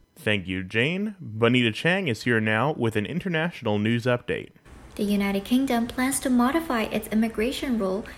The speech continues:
Speaker 2: in favor of Hong Kong citizens if China were to impose its new security laws.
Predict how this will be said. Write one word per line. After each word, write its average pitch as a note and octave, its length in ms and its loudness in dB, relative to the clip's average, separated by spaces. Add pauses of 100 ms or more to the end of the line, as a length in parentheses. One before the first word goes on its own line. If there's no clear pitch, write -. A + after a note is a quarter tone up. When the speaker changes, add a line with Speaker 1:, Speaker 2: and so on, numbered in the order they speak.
(100)
Speaker 2:
in A#3+ 160 -2
favor C#4+ 420 0
of G#3 160 -2
Hong G#3 220 -2
Kong A3 220 -2
citizens A3 760 -4
if A3+ 140 -4
China C4+ 440 -2
were G3 140 0
to - 160 -6
impose A#3 500 -2
its A3 200 -4
new G#3 160 2
security F#3+ 540 -2
laws. G3+ 500 -2